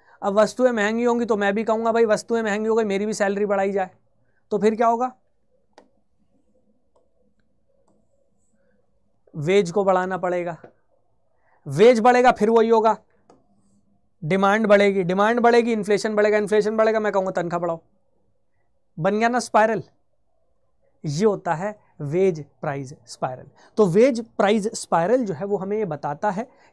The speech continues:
कि कैसे बढ़ती कीमतों की वजह से मुद्रास्फीति बढ़ती है, ओ सॉरी, बढ़ते वेजेस की वजह से, तनख्वाह की वजह से मुद्रास्फीति बढ़ती है, और मुद्रास्फीति की वजह से फिर वेज बढ़ता है।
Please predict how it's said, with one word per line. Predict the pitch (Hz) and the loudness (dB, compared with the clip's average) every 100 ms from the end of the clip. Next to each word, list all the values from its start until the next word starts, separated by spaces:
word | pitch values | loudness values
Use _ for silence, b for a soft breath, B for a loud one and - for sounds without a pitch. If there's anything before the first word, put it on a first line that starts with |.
| - | -6
कि | 240 | -4
कैसे | 247 240 233 240 - b b | 0 0 2 0 -2 b b
बढ़ती | 147 135 208 220 - 262 | -8 0 0 2 -2 -2
कीमतों | 240 233 240 277 | -2 -2 0 0
की | - | -2
वजह | 262 247 247 | -2 0 0
से | 294 294 - | -2 -4 -8
मुद्रास्फीति | 170 175 196 190 - 175 233 | -6 -2 0 -2 -4 -6 -2
बढ़ती | 220 220 233 | -2 -2 -6
है, | 214 - _ _ _ _ _ _ _ - | -8 -12 _ _ _ _ _ _ _ -6
ओ | 147 | 2
सॉरी, | 220 185 - b - | 4 4 2 b -10
बढ़ते | 139 202 202 277 294 180 | 2 2 4 2 2 0
वेजेस | 147 208 214 277 | 4 6 6 0
की | - 262 | 0 2
वजह | 240 240 | 2 2
से, | 285 | -2
तनख्वाह | - 208 202 233 | -4 -4 -2 -2
की | 233 | -4
वजह | 220 | -4
से | 208 262 b b 175 | -4 -6 b b -6
मुद्रास्फीति | 185 202 190 175 220 | 0 0 0 -4 -4
बढ़ती | 214 202 208 | -2 -4 -6
है, | 208 b b | -14 b b
और | 240 | 0
मुद्रास्फीति | 233 247 285 - 240 233 | 0 2 2 0 -4 -2
की | 220 | 0
वजह | 214 | 0
से | 226 | -2
फिर | 240 240 | 0 0
वेज | 175 165 143 | 0 -4 -4
बढ़ता | 147 143 | -8 -8
है। | 143 | -10